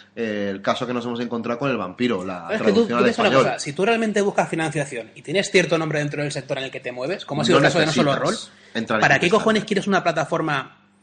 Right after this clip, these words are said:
Speaker 2: A ver, yo lo entiendo, Kickstarter es una plataforma de ámbito mundial que te da una publicidad y una promoción que a lo mejor tú por ti mismo no podrías conseguir.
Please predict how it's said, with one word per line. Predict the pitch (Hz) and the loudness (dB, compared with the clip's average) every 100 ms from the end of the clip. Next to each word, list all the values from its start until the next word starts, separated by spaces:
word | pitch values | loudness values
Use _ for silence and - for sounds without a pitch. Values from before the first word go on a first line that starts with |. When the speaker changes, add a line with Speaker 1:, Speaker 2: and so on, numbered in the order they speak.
| _ - - | _ -20 -4
Speaker 2:
A | |
ver, | 139 143 | -4 0
yo | 156 | 0
lo | |
entiendo, | 156 180 175 120 | 2 2 0 -2
Kickstarter | 135 151 - 165 160 190 196 - _ _ _ _ | -8 -8 -2 -2 0 0 0 -8 _ _ _ _
es | 143 139 | -8 -4
una | 156 | -2
plataforma | 156 147 196 175 123 | -2 2 2 2 0
de | 127 | -2
ámbito | 135 143 156 | -2 -2 -2
mundial | 160 156 160 180 247 - - | -2 0 2 2 0 -4 -6
que | 156 139 131 123 | -2 -2 -2 -6
te | 127 | -6
da | 131 | -4
una | 147 147 | -2 -2
publicidad | 151 156 151 170 | 0 0 0 0
y | 151 | 0
una | 151 | -2
promoción | 160 151 175 | -4 -4 -2
que | 190 | 0
a | |
lo | 151 | -2
mejor | 127 - 143 | -4 -8 -6
tú | 147 151 | -4 -2
por | 151 | -2
ti | 151 | 0
mismo | 151 170 | -2 0
no | 196 | 0
podrías | 180 151 - | 0 -4 -6
conseguir. | 135 123 151 | -10 -8 -10